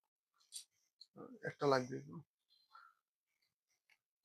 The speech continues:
আপনাদের জন্য নিয়ে আসছি নতুন একটা কালেকশন, যেটা হচ্ছে কিনা অরিজিনাল ফেরদৌসি প্রিমিয়াম কটন লনের মধ্যে এই ড্রেসগুলো পাবেন। আর এই ড্রেসগুলো সম্পূর্ণ থাকছে কিন্তু প্রিমিয়াম কটনের মধ্যে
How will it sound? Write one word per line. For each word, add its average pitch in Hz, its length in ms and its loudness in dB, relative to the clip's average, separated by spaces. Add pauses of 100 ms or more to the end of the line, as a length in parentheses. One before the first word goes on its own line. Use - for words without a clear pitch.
(760)
আপনাদের 160 240 10
জন্য 170 120 12
নিয়ে 175 140 12
আসছি 170 280 12
নতুন 165 220 12
একটা 147 140 12
কালেকশন, 160 600 12
যেটা 131 180 8
হচ্ছে 127 240 4
কিনা 127 280 10
অরিজিনাল 147 600 12 (1000)
ফেরদৌসি 170 460 12
প্রিমিয়াম 160 560 12
কটন 139 320 12
লনের 139 160 12
মধ্যে 139 600 6
এই 123 100 4
ড্রেসগুলো 127 340 10
পাবেন। 135 260 10 (760)
আর 123 280 10
এই 139 140 8
ড্রেসগুলো 147 400 12
সম্পূর্ণ 170 560 6
থাকছে 156 300 -2
কিন্তু 160 260 4
প্রিমিয়াম 190 380 12
কটনের 120 300 6
মধ্যে 110 280 -8